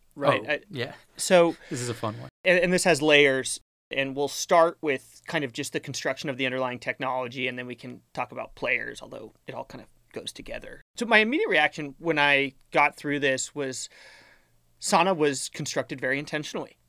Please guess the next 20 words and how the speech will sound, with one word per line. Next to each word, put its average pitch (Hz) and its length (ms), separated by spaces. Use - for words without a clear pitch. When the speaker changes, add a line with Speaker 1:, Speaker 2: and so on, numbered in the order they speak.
Speaker 1:
And 160 160
what 151 80
I 147 60
mean 151 160
by 147 140
that 131 460
is 131 580
this - 200
wasn't 170 380
kind 156 160
of 131 80
like 135 220
a 135 420
a 185 40
scientific 220 380
discovery 160 720
by 143 140
one 175 360
really 160 680
intelligent 151 920